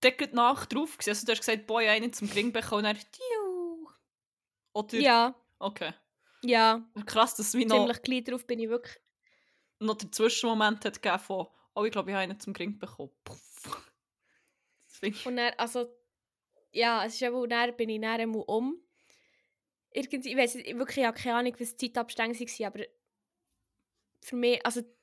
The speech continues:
Speaker 2: Kollegin hat wie gesagt, es sei relativ gleich drauf passiert, hat sie irgendwie gefragt, "Oh, was ist los?" und so. Und dann sei ich eigentlich auch schon fast gelegen. Ähm, und ja, dann, äh, pff, weiss ich noch, dass sie so, dass so,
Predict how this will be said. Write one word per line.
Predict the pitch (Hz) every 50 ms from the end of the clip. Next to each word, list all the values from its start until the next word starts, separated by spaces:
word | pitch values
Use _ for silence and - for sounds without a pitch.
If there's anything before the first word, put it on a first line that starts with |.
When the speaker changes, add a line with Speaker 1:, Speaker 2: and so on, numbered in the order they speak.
| _ _
Speaker 2:
Kollegin | - - 233 240 247 254 262 254 240
hat | 220 233 240
wie | 254
gesagt, | 240 - 240 233 233 - 240
es | 233 233 -
sei | 240 233
relativ | 240 220 226 233 220 220 - 233 226 - -
gleich | - 226 233 233 233
drauf | 233 226 226 226 -
passiert, | - 208 220 - - - - 214 220 220 220 - - - - - - - - - _ -
hat | - - 233
sie | -
irgendwie | 247 233 233 233
gefragt, | 233 - 240 240 233 -
"Oh, | - 277 294 254
was | 254 - -
ist | 269 - - -
los?" | 254 262 262 262 262 262 -
und | 269 247 - -
so. | 262 247 247 254 247 - _ _ _ _ _ _ _ _ _ _ _ _ _ _ _ _ - - _ _ _ -
Und | 226 226
dann | 214 190 196 208 214 214
sei | - - 208 -
ich | - 208
eigentlich | 190 196 - -
auch | 196 190 185 190
schon | - 185
fast | 190 202 190 - -
gelegen. | - 180 190 190 - 208 220 - - - - - - - - - _ _ _ _ _ _ _ -
Ähm, | 254 254 247 247 247 247 247 247 247 254 247 233 - _ _ _ _ _ -
und | 240 247
ja, | 240 226 247 311 370 370
dann, | 302 247 247 254
äh, | 247 254 254 269 - - - - - - _ _ -
pff, | - 92 92 95 98 101 107 107 -
weiss | - 220 233 240 240 -
ich | 247 247
noch, | 254 247 254
dass | 247 247 233 240 - -
sie | - 240 226
so, | 233 - - 233 220 220 220 - - - -
dass | 226 226 - -
so, | 233 202 185 190